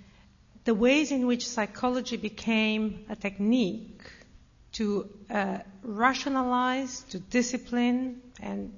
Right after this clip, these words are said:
if necessary, to punish, as we know. Well, now, isn't there as well, uh, an antinomy in the history of psychology that needs to be spotted, a contradiction,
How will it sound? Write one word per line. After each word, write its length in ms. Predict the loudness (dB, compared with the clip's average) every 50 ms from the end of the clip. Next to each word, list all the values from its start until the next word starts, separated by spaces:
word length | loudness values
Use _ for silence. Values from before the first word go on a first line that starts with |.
| -8 -4
if 200 | -2 -2 0 2
necessary, 640 | 2 2 2 0 -2 -6 -4 -2 -2 0 -2 -4 -6
to 100 | -8 -14
punish, 720 | -8 -2 -2 0 0 -2 -4 -6 -6 -8 -8 -8 -10 -14 -14 -12
as 140 | -12 -10
we 100 | -10 -10
know. 220 | -10 -10 -12 -16 -18 -20 -20 _ -20 -20 _ _ _ _ _ _ _ -20 -20
Well, 100 | -20 -20 -20 -20 -20 -20 -20 -20 -20 -20 -20 -20 -20 -20 -20 -20 -20 _ _ 0
now, 440 | 2 4 4 6 6 4 2 0 -4 -12 -16 -20 -20 -20 -20 -20 -20 -20 -20 -20 -20 _ _ -2
isn't 440 | 2 4 4 4 4 2 0 2 2
there 440 | 2 4 4 4 4 2 -2 -4 -10 -16 -20 -20 -20 -20 -20 -20 -20 -20 -20 -20 -20 _ _ -20 -20 -14 -8 -6
as 220 | -4 -4 -4 -2
well, 380 | 0 2 2 2 2 0 -4 -8 -12 -18 -20 -20 -20 -20 -20 -20 -20 -20 -20 -20 -20 -20 -20 -20 -20 -20 -14 -6
uh, 260 | -2 0 0 0 -2 -4 -4 -2
an 160 | 0 2 2
antinomy 960 | 2 2 0 0 2 2 4 4 4 4 2 0 -2 -6 -8 -10 -10 -12 -10 -6 -2
in 140 | -2 0
the 120 | 0 0 0
history 440 | 0 0 -2 -2 -4 -4 -6 -6 -6
of 100 | -6 -6
psychology 720 | -8 -8 -8 -8 -6 -8 -8 -6 -8 -10 -12 -12 -14 -14 -10 -4
that 120 | -2 0
needs 340 | 2 2 2 0 -2 -6 -6
to 80 | -6 -8
be 160 | -6 -6 -8
spotted, 640 | -8 -8 -6 -2 -2 -2 -2 -4 -8 -10 -10 -10 -12 -16 -18 -18 -18 -10 -4
a 140 | -2 -2 0
contradiction, 960 | 0 0 -2 -4 -4 -8 -6 0 2 2 2 2 -2 -4 -2 -2 -4 -6 -10